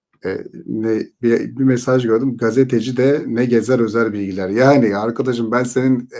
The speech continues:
e-devletine nasıl gireceğim yani mantık yok ama tabii Türkiye Cumhuriyeti'ndeki bütün kimlik bilgileri biliyorsunuz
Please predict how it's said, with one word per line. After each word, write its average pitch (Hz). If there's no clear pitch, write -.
e-devletine 117
nasıl 123
gireceğim 104
yani 104
mantık 107
yok 220
ama 214
tabii 175
Türkiye 160
Cumhuriyeti'ndeki 143
bütün 135
kimlik 135
bilgileri 131
biliyorsunuz 131